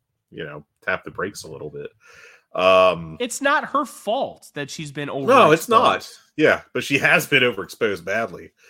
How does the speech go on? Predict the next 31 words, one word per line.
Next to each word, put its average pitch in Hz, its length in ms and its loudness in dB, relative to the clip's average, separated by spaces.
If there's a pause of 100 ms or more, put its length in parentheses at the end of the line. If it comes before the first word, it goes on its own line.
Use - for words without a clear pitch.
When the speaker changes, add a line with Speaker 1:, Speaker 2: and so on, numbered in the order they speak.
(380)
Speaker 1:
Um, 87 800 -2 (880)
God 92 420 -12
bless. - 360 -20 (540)
Um, 85 760 -4 (880)
but 123 220 -14
yeah, 135 260 -2
like, 101 360 -4
we've 104 160 -14
got 110 240 -6
that, 92 440 -6
and, 87 440 -14
uh, 85 440 -12
I 123 120 -6
don't 107 160 -4
know, 87 160 -6
man. 85 340 -10
Like, 85 680 -12
it, 107 180 -8
it's 113 200 -12
a 117 80 -6
rough 107 280 -4
division 85 360 -10
right 82 220 -12
now, 80 300 -12
and 82 80 -10
I 85 60 -8
think 98 280 -12
the 92 60 -18
people 87 640 -10
that, 78 320 -12
uh, 76 340 -14